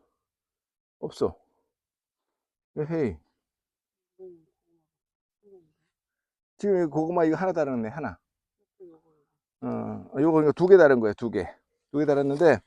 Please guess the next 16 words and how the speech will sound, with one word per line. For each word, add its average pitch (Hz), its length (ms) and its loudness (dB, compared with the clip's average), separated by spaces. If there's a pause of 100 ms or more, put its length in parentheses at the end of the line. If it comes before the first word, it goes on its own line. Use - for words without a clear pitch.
(320)
하나 254 180 2
다른 185 200 4
거 196 80 4
한번 185 140 2
캐볼게요. 143 420 4
어차피, 165 360 4 (760)
어, 208 100 2
이거는, 196 340 2 (640)
저도 202 260 4
이거 214 200 10
긴장이죠. 190 640 6 (200)
음, 151 100 -6
두 170 120 -6
개만 180 200 2
달았다면 160 520 2
긴장이니까, 151 720 0